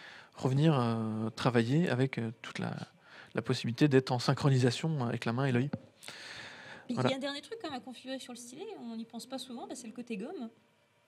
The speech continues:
Speaker 1: Ouais. Et je voulais juste montrer
Speaker 2: Ah, pardon.
Speaker 1: la deuxième possibilité, c'est le menu radial. Donc ça, je vais en parler un peu plus tard, comment le configurer.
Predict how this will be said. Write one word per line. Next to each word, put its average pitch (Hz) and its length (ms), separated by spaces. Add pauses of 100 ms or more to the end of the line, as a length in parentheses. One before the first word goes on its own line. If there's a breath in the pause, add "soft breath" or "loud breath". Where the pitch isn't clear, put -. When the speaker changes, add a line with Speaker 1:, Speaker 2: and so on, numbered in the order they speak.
(140)
Speaker 1:
Ouais. - 160 (240)
Et 127 200
je 117 80
voulais 127 100
juste 135 220
montrer 131 300
Speaker 2:
Ah, - 80
pardon. - 160
Speaker 1:
la 135 40
deuxième 139 320 (220)
possibilité, 131 380
c'est 165 320 (180)
le 135 160
menu 135 240
radial. 123 340 (540 soft breath)
Donc 117 100
ça, 143 80
je 127 40
vais 127 60
en 120 40
parler 120 180
un 117 40
peu 120 100
plus 127 100
tard, 170 160
comment 131 140
le 123 40
configurer. 139 440